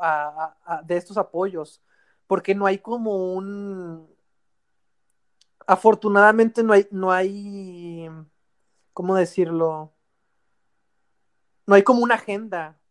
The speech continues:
¿sabes? Por, para la cual seguir. No es como que, ah, sí, te lo damos y, ah, representas el país así, ¿sabes? No, o sea, est-, estos apoyos nos han permitido explorar las historias de este país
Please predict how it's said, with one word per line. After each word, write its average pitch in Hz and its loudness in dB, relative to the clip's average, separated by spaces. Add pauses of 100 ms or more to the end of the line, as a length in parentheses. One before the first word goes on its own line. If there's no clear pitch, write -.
¿sabes? 180 -6
Por, 170 -14
para 170 0
la 165 -6
cual 165 -6
seguir. 170 -8
No 180 -4
es 175 -10
como 214 -2
que, 185 -6
ah, 226 0
sí, 208 -14 (500)
te 185 -6
lo 190 0
damos 294 -2
y, 208 -10
ah, 180 -6
representas 185 -12
el 240 -12
país 190 -8
así, 175 -8
¿sabes? 175 -6
No, 180 -12 (340)
o 180 -8
sea, 196 2
est-, 202 -6
estos 220 -4
apoyos 214 -2
nos 196 -10
han 175 -6
permitido 190 -4
explorar 165 -4 (680)
las 180 2
historias 185 -2
de 196 -6
este 196 -10
país 160 -8